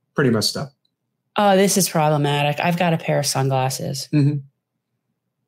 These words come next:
Speaker 2: Oh, that's not good. That's so
Speaker 1: Anyone who
Speaker 2: unfortunate.
Speaker 1: wants us to talk about pedophilia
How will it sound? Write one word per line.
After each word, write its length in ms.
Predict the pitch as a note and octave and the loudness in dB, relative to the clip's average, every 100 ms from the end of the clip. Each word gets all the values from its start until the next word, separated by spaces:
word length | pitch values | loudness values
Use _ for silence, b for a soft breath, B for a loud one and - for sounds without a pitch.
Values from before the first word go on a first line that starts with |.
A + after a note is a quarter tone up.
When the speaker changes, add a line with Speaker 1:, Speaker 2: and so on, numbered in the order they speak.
| _ - B B B B - | _ -20 B B B B -2
Speaker 2:
Oh, 120 | F3+ | 2
that's 320 | F#3 F#3+ F3 | 2 0 -2
not 260 | C#3 G#2+ A2 | -2 -4 -6
good. 280 | - F2+ - - _ | -10 -12 -16 -20 _
That's 220 | G3+ E3+ | -2 0
so 160 | - F3 | -4 -2
Speaker 1:
Anyone 360 | E3+ A3 C4 B3 | 2 4 4 4
who 80 | G3+ | 4
Speaker 2:
unfortunate. 120 | F3 | 4
Speaker 1:
wants 240 | F#3+ - | 2 2
us 260 | F3+ - - | 0 0 -2
to 120 | C#3+ | -2
talk 300 | D3 C#3+ - | 0 0 0
about 540 | A2+ B2+ B2+ B2 - - - - _ _ _ _ - | 0 0 0 -2 -6 -14 -16 -20 _ _ _ _ -2
pedophilia 800 | B2 - D3 D3+ D3 C3+ C#3 | -2 0 2 2 2 2 -2